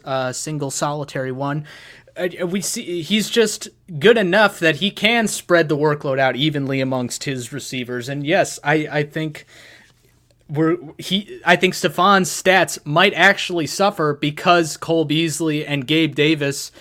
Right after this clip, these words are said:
and Isaiah McKenzie are going to get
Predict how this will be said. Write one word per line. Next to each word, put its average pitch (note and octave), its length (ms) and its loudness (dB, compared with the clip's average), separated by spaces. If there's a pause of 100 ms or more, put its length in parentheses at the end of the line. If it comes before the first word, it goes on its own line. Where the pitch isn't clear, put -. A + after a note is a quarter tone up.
(320)
and C#3+ 480 0
Isaiah D3+ 400 0
McKenzie C#3+ 540 -2
are C#3 80 2
going C#3+ 300 -2
to B2+ 80 -4
get C#3+ 360 -2